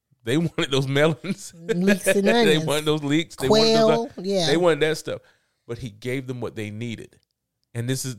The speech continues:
Speaker 1: even if God is calling you, and I just kinda feel like that somebody's gonna be listening to this podcast, and at some point you're gonna be like, "You know what? God is calling me to move." If he's calling you to move, move.
Speaker 2: Yeah.
Speaker 1: Even if you don't know where you're going, move.
Speaker 2: Pack up boxes.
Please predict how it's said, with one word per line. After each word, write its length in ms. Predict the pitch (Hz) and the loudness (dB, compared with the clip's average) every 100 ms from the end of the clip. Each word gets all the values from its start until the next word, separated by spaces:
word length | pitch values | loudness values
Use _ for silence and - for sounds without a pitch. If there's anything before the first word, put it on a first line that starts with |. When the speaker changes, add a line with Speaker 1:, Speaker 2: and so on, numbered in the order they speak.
| - | -10
Speaker 1:
even 300 | 143 147 147 | -8 -6 -8
if 160 | 120 120 | -8 -6
God 420 | 139 151 147 - _ _ _ | -4 -2 -4 -6 _ _ _
is 180 | 113 - | -12 -6
calling 340 | 143 143 139 | 0 0 -2
you, 100 | 123 113 | -6 -6
and 160 | 135 | -4
I 160 | 143 147 - _ | -4 -4 -10 _
just 180 | - 135 | -12 -8
kinda 220 | - 117 | -4 -6
feel 200 | 110 135 | -4 -4
like 180 | 131 120 | -4 -4
that 180 | 120 110 | -6 -8
somebody's 380 | - 123 120 117 | -8 -6 -6 -6
gonna 120 | 117 | -10
be 60 | 110 | -6
listening 360 | 117 117 113 | -6 -6 -8
to 80 | 120 | -6
this 140 | 117 117 | -6 -4
podcast, 640 | 135 123 127 131 160 - _ _ _ _ _ _ | -2 -2 -2 -6 -6 -14 _ _ _ _ _ _
and 140 | 120 113 | -2 -2
at 120 | 104 | -2
some 220 | - 131 | -2 -2
point 260 | 117 139 117 | 0 -2 -2
you're 80 | 123 | -4
gonna 80 | 123 | -4
be 60 | |
like, 180 | 117 107 | -2 -2
"You 60 | 117 | -4
know 100 | 127 | -4
what? 140 | 113 | -2
God 200 | 120 117 | 0 0
is 80 | 113 | -2
calling 320 | 110 120 123 | -2 -2 -2
me 80 | 123 | -4
to 80 | 120 | -4
move." 200 | 131 135 | -4 -6
If 120 | 113 113 | -8 -10
he's 120 | 107 | -4
calling 300 | 151 151 160 | -2 -2 -4
you 80 | 180 | -6
to 60 | |
move, 340 | 180 139 120 117 _ _ | -6 -8 -8 -12 _ _
move. 280 | 131 143 - _ _ _ _ _ | -14 -12 -12 _ _ _ _ _
Speaker 2:
Yeah. 240 | 160 139 151 - _ - | -10 -8 -8 -16 _ -6
Speaker 1:
Even 240 | 135 160 | -4 -2
if 120 | 156 147 | -4 -6
you 80 | 127 | -4
don't 300 | 135 143 151 | -2 -2 -4
know 100 | 147 | -4
where 180 | 135 139 | -2 -4
you're 200 | 127 120 | -6 -6
going, 480 | 143 135 104 110 - _ _ _ _ | -4 -4 -6 -12 -20 _ _ _ _
move. 300 | 156 147 - | -10 -10 -10
Speaker 2:
Pack 240 | 160 160 - | -12 -10 -10
up 160 | - | -10
boxes. 640 | 165 160 - - 170 - | -10 -12 -14 -16 -16 -20